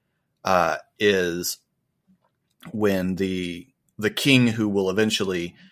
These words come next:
lead the fleet against Valinor shouldn't be king. He seizes power from his sister, uh, Miriel, who should be king, or who should be, uh, th-, who is the rightful queen,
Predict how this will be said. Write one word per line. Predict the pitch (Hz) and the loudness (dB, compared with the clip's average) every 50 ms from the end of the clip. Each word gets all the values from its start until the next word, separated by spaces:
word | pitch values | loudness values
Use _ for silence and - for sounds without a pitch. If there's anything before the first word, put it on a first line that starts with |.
| _ _ _ _ - - | _ _ _ _ -10 -8
lead | 110 104 113 107 104 95 | -4 -2 0 0 0 -2
the | 95 95 | -4 -6
fleet | - - - 107 104 98 - | -6 -8 -8 -8 -8 -8 -10
against | 95 - 90 87 80 - - | -8 -6 -6 -8 -8 -10 0
Valinor | 92 117 123 127 117 104 95 95 92 90 87 87 92 - _ _ _ _ _ | 2 4 6 6 4 2 0 0 0 0 0 0 -2 -6 _ _ _ _ _
shouldn't | _ - - - 180 170 147 131 123 104 | _ 0 4 6 6 6 6 2 0 -2
be | 120 113 | -4 -4
king. | - - 147 113 90 | -4 -4 -6 -6 -4
He | 85 98 101 | -4 -4 -2
seizes | - - - 139 135 131 120 104 113 104 98 | 0 2 2 4 4 4 4 4 0 0 -2
power | - - - 110 104 98 90 87 82 80 80 _ | -4 -2 2 2 4 4 4 2 0 -4 -6 _
from | - - 110 101 95 92 90 87 87 85 | -8 -2 -2 0 0 0 -2 -2 -6 -8
his | 90 104 90 87 85 82 82 87 - - - - - - | -6 -4 -4 -4 -4 -6 -6 -8 -6 -6 -6 -8 -10 -10
sister, | - - - 196 190 - - 78 67 - - - _ _ _ _ - | -8 2 2 2 2 2 -2 -6 -8 -8 -12 -18 _ _ _ _ -6
uh, | 90 85 82 82 82 80 80 - _ - _ _ _ | -4 -4 -2 -2 -4 -4 -6 -10 _ -20 _ _ _
Miriel, | 110 113 123 127 113 98 82 78 78 90 117 - _ _ _ _ _ _ _ _ _ | 0 2 4 4 4 2 0 -2 -4 -8 -12 -14 _ _ _ _ _ _ _ _ _
who | - 98 | -6 -4
should | 92 - - 190 180 135 | -2 4 6 6 6 6
be | 107 101 90 | 4 -4 -6
king, | - 92 78 64 67 - _ _ | -6 -10 -10 -12 -14 -20 _ _
or | - 110 117 | 0 0 0
who | 110 110 | 2 0
should | 107 - 151 139 110 | 0 0 0 0 0
be, | 107 104 95 92 - | -2 -4 -4 -4 -2
uh, | - 95 92 87 | 0 0 0 -2
th-, | 90 98 - | -4 -10 -6
who | 117 110 | -2 -2
is | 113 110 | -2 0
the | 98 104 | 0 0
rightful | 95 95 90 90 - - 82 82 | 2 2 2 0 0 -4 -10 -10
queen, | - - 135 123 104 87 82 90 - | -6 -4 -2 -2 -2 -4 -8 -14 -16